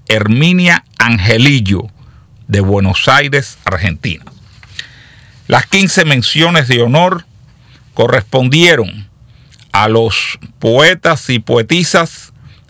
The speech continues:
Ágate Blas Granja, de Bilbao, España, Migdalia Castiñeira, de Miami,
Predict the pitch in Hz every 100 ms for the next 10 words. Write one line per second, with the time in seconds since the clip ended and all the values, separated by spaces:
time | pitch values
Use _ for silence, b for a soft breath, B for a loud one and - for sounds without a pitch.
0 | b 135 160 160 156 - 147 - _ -
1 | 95 123 143 135 - - 101 135 147 147
2 | 85 82 - - b b - 110 113 107
3 | 104 104 139 151 143 - - 92 - -
4 | 120 95 82 - - b b b b 113
5 | 127 120 160 185 175 156 135 104 - 117
6 | 131 147 123 98 92 101 101 107 120 117
7 | - -